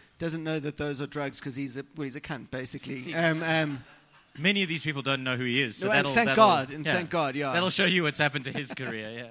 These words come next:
Speaker 2: <laughs>
Speaker 1: Exactly. Well, he's desperate. You know, if he hears about this podcast, he'll retweet it saying, "I'm being defamed, I'm suing everyone, and, uh, I used to work at the Sunday
Speaker 2: That's fine,
Speaker 1: Times."
Speaker 2: he can sue me. I've got eleven rand, seventy-five cents. <laughs>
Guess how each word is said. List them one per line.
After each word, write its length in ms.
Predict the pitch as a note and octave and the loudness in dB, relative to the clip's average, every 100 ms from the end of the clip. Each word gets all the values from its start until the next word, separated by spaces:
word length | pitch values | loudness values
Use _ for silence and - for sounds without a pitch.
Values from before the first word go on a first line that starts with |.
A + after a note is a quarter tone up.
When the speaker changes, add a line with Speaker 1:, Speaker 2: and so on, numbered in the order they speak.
| A#2+ - - | -16 -20 -20
Speaker 2:
<laughs> 300 | - - - | -20 -20 -10
Speaker 1:
Exactly. 420 | D3 E3+ E3 D#3 | -2 -2 -2 -2
Well, 80 | F#3 | 2
he's 160 | A3 | 2
desperate. 420 | - A#3+ - D#3 C#3 | 6 4 4 -2 -2
You 60 | |
know, 80 | D#3+ | -2
if 100 | E3 | -4
he 60 | F3 | -2
hears 220 | F#3+ G#3+ | -2 -2
about 220 | E3+ D#3 | -2 -4
this 100 | D#3 | -6
podcast, 540 | - E3+ E3 C#3 B2+ - | -4 -4 -4 -4 -4 -6
he'll 100 | D#3+ | -6
retweet 520 | D3+ F3+ - F3+ - | -6 -6 -4 -4 -6
it 120 | C#3 | -8
saying, 380 | - D#3+ D3 C#3+ - - - - - | -4 -4 -4 -8 -12 -20 -20 -20 -10
"I'm 160 | C#3 C3+ | -8 -4
being 220 | G3 F#3+ | -2 -2
defamed, 560 | E3+ - A3+ G#3 F3 | -2 2 2 2 0
I'm 180 | E3 D#3+ | -2 -2
suing 380 | - A3+ G#3+ G3 | 0 2 4 2
everyone, 420 | F#3 F#3 E3 D3+ | 2 2 2 0
and, 220 | D3 C#3+ | -6 -6
uh, 40 | F#3 F3+ E3+ D3+ | -4 -4 -4 -6
I 40 | E3 | -6
used 200 | G#3+ F#3+ | -6 -4
to 60 | |
work 200 | G3 G3+ | -4 -6
at 80 | E3 | -8
the 80 | E3 | -10
Sunday 320 | G3 G3 F#3+ | -8 -4 -2
Speaker 2:
That's 0 | |
fine, 220 | D3 C#3 | 2 2
Speaker 1:
Times." 100 | G3+ | 2
Speaker 2:
he 60 | E3+ | 0
can 60 | |
sue 160 | C3+ C#3 | -2 -2
me. 100 | B2 | -2
I've 120 | A#2+ B2 | -4 -4
got 160 | A#2+ - | -8 -6
eleven 380 | B2 C#3 C#3 C3+ | -2 -2 -2 0
rand, 320 | B2 A#2 A2 | 0 -2 -6
seventy-five 540 | B2+ B2 B2 - F#3 | -8 -6 -4 0 0
cents. 580 | - G#3 A#3 - - B3+ | 2 2 2 0 -4 -4
<laughs> 60 | - | -4